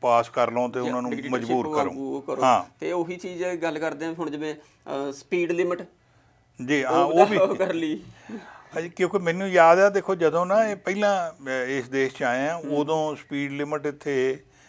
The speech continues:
Speaker 1: ਅਹ, ਜ਼ਿਆਦਾ ਹੀ ਹੋਇਆ ਕਰਦੀ ਸੀ
Speaker 2: ਜੀ।
Speaker 1: ਜੀ, ਸੱਤਰ ਮੀਲ, ਅਹ, ਪ੍ਰਤੀ ਘੰਟਾ ਦੀ
Speaker 2: ਹੂੰ।
Speaker 1: ਹੁੰਦੀ ਸੀਗੀ।
Speaker 2: ਹੂੰ।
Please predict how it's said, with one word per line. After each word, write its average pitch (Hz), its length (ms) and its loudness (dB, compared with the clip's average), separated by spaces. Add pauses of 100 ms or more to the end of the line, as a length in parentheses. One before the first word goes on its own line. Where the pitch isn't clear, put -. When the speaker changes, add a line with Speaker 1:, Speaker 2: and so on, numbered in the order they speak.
(140)
Speaker 1:
ਅਹ, 123 360 2
ਜ਼ਿਆਦਾ 123 340 8
ਹੀ 143 80 6
ਹੋਇਆ 131 240 6
ਕਰਦੀ 117 360 -2
ਸੀ 120 100 -2
Speaker 2:
ਜੀ। 131 60 -4
Speaker 1:
ਜੀ, 143 160 -6
ਸੱਤਰ 139 400 0
ਮੀਲ, 131 380 -4
ਅਹ, 120 1000 2 (300)
ਪ੍ਰਤੀ 151 360 2
ਘੰਟਾ 120 320 2
ਦੀ 123 200 -4
Speaker 2:
ਹੂੰ। 131 100 -4
Speaker 1:
ਹੁੰਦੀ 117 280 -2
ਸੀਗੀ। 117 460 -6
Speaker 2:
ਹੂੰ। 127 300 -12